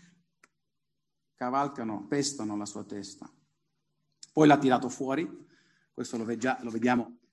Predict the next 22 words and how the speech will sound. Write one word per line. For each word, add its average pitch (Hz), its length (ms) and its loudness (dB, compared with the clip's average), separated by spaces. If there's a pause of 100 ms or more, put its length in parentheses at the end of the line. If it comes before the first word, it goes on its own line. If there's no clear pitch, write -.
(140)
eh, 117 500 -12 (220)
alla 117 180 -10
fine 185 420 0
di 117 220 -6
questa, 123 500 -8
di 117 100 -10
quella, 120 460 -8 (380)
eh, 107 240 -8
sezione, 170 720 4
versetto 123 420 -2
dodici: 147 500 -2
"Poi 226 260 2
ci - 180 2
hai 202 260 4
tre-, - 320 -8
tratti 214 420 -2
fuori 156 1080 0
in 147 120 4
un 160 120 10
luogo 175 720 2 (200)
di 165 400 2 (220)
refrigerio." 151 1300 -4